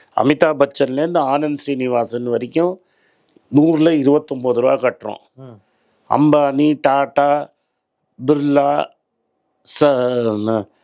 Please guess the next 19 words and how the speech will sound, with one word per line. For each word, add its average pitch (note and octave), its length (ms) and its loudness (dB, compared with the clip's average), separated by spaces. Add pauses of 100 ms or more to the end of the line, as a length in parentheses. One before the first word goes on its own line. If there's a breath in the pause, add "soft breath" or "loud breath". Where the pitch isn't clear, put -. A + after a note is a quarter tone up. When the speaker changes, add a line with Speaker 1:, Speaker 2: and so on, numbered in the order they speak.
(180)
Speaker 2:
நாடார் C#3 580 2
எல்லாரும் D3 600 2
சேர்த்து C#3 220 0
கட்டுறது A#2+ 520 -2 (440)
இருபத்தேழு B2+ 540 0
படி, G#2+ 180 -10
இருபத்தேழு B2+ 540 -2
ரூபா. G2+ 220 -4 (360)
யார் D3+ 280 2
நிறைய D3 360 0
வேற B2+ 260 -4
டேக்ஸ் B2+ 360 -4
கட்டணும்? B2+ 420 -6 (400)
தனி C#3+ 260 2
ம-, D#3 240 2
தனி C#3+ 220 2
மனிதன் D3+ 360 0
நிறைய C3 280 -2
கட்டணுமா, C3+ 480 -4